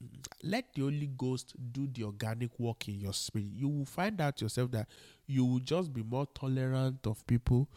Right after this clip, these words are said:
You will be more accommodating of people. You yourself will be surprised. It is the day that something happens that that thing will normally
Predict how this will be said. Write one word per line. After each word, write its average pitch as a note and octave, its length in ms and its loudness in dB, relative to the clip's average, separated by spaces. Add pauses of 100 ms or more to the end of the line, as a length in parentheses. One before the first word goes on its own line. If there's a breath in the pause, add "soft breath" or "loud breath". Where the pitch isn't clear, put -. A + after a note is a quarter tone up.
(340 loud breath)
You A#2+ 100 8
will A#2 60 8
be A2+ 160 4
more C3 220 4
accommodating A#2+ 760 2
of A2 100 6
people. A#2 240 2
You F3 320 6
yourself D#3+ 580 6
will A#2 200 0
be A#2 160 -2
surprised. C#3+ 720 4 (340 loud breath)
It D#3+ 180 -2
is D#3+ 140 2
the D3+ 160 0
day G#3 380 6
that A#2+ 420 2 (200 soft breath)
something G#3 600 0
happens F3 420 2
that A#2+ 200 0
that F3 200 2 (340)
thing D#3+ 240 8
will B2+ 100 4
normally D3+ 560 2